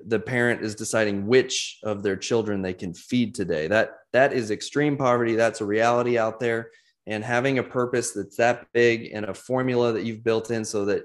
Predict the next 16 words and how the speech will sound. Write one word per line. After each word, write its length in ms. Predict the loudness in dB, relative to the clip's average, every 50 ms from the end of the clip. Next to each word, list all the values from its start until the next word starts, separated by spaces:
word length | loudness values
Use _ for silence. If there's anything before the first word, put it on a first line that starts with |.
| -8 _
it 240 | -4 -2 -2 -2 -4
happens, 680 | -4 -2 0 0 0 0 -2 -2 -2 -4 -6 -8 -12 -18 -20 -20 -20 -20 _ _ -6
um, 300 | -4 -2 -2 -2 -2 -4 -4
is, 400 | -2 -2 -2 -2 -4 -8 -12 _ _
is 100 | -14 -14
huge. 540 | -14 -12 -10 -6 -6 -4 -4 -4 -6 -8 -6
And 200 | -6 -4 -4 -2
so 340 | 0 2 2 2 0 -2 -8 _ _ 2
those 220 | 4 4 6 4
are 60 | 2
the 80 | 0 0
things 200 | -2 -2 0 2
I 80 | 2 2
refer 420 | 2 0 -2 -4 -4 -4 -4 0
back 260 | 0 0 0 -2 -2
to. 280 | -6 -6 -4 -4 -6